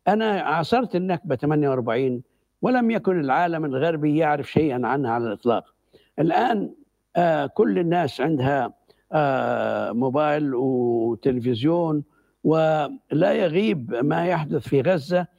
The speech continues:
عن الناس من نيوزيلندا إلى تشيلي. آم،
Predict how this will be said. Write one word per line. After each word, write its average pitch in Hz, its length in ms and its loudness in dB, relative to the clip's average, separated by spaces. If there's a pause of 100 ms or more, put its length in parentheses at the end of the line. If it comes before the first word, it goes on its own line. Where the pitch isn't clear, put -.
(360)
عن 156 420 0
الناس 160 520 0
من 156 180 0
نيوزيلندا 160 760 0
إلى 156 160 0
تشيلي. 160 440 0 (560)
آم، 139 500 0